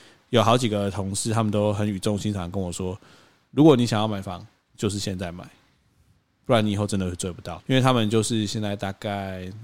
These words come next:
三十六到四十岁之间，他们都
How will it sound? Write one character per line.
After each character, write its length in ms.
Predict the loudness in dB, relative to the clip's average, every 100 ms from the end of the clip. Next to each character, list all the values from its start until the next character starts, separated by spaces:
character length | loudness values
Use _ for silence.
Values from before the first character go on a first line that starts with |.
| -12
三 420 | -2 0 0 -2 -6 -8 -6
十 560 | -8 -6 -8 -10 -10 -4
六 220 | -2 -2
到 200 | -2 -4
四 200 | -4 -4
十 160 | -6 -6
岁 240 | -8 -8
之 180 | -6 -6
间， 220 | -6 -6 -10 _ _ _ _ _ _ _ _ -6
他 100 | -4
们 140 | -2
都 260 | -2 -2